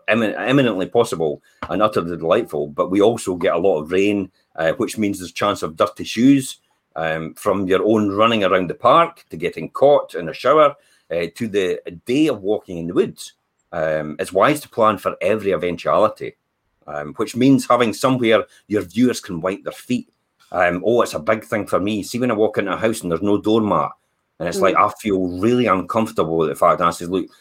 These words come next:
Speaker 1: I'm gonna take my shoes off." And they're going, "No, no, no, it's all right. Don't take your shoes off." And I'm like, "I, I just can't go round your house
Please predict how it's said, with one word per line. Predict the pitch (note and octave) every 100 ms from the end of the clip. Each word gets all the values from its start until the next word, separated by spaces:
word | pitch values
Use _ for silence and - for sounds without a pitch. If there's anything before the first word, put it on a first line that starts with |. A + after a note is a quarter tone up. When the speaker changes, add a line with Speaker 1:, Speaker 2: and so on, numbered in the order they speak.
| _ -
Speaker 1:
I'm | E2+ E2+
gonna | A#2 A2
take | A2+ -
my |
shoes | - A#2 G#2+
off." | F2 -
And | E2
they're |
going, | E2 D3
"No, | A#3
no, | C4+
no, | A3 G3+
it's | F3+
all | F#3+
right. | G3 F3
Don't | C#3+ E3
take | B2+ D#3+
your | A#2
shoes | B2+
off." | B2+
And | G2+
I'm | G2
like, | F#2 -
"I, | G#2 G#2+ - - _ _ -
I | G#2+ A2+
just | A2+ -
can't | - A2+ A#2
go | G2 G2+
round | G2 G2+ F2
your | E2+
house | - G2 D#2 -